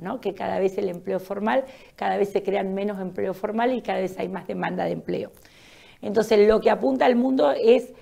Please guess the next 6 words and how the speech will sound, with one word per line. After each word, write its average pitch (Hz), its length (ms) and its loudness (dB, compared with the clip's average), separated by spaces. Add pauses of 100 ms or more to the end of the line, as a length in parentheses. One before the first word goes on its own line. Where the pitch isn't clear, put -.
(160)
a 214 200 4
la 220 420 6 (200)
capacitación 220 920 4 (680)
y 262 360 4 (200)
a 202 140 0
generar, 214 720 4